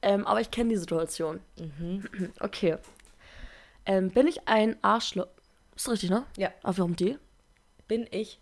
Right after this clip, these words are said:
Speaker 2: das Arschloch?
Speaker 1: Das A-, ah, okay,
Speaker 2: <laughs>
Speaker 1: okay.
Speaker 2: B I D A, ja.
Speaker 1: Okay. Also bin ich das Arschloch, weil ich meinen besten Freund nicht direkt eingeladen habe?
Speaker 2: Die Story hab ich auch rausgesucht.
Speaker 1: Echt?
Speaker 2: <laughs> Ja, voll gut, aber ist voll gut.
Speaker 1: Okay.
Speaker 2: Ja, lies vor.
Speaker 1: <clears throat> Kontext.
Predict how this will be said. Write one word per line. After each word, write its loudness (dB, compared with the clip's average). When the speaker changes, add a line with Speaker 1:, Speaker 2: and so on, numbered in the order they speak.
Speaker 2:
das 0
Arschloch? -4
Speaker 1:
Das 6
A-, 0
ah, 2
okay, 4
Speaker 2:
<laughs> -6
Speaker 1:
okay. 4
Speaker 2:
B 4
I 0
D 0
A, 0
ja. -2
Speaker 1:
Okay. -4
Also 4
bin 8
ich 2
das -2
Arschloch, 4
weil 4
ich -8
meinen 0
besten 0
Freund 2
nicht -2
direkt -6
eingeladen 0
habe? -4
Speaker 2:
Die -4
Story 0
hab 2
ich 2
auch 4
rausgesucht. 6
Speaker 1:
Echt? 12
Speaker 2:
<laughs> -
Ja, 4
voll 8
gut, 2
aber 2
ist 2
voll 4
gut. 2
Speaker 1:
Okay. 0
Speaker 2:
Ja, 2
lies -4
vor. 0
Speaker 1:
<clears throat> -10
Kontext. 2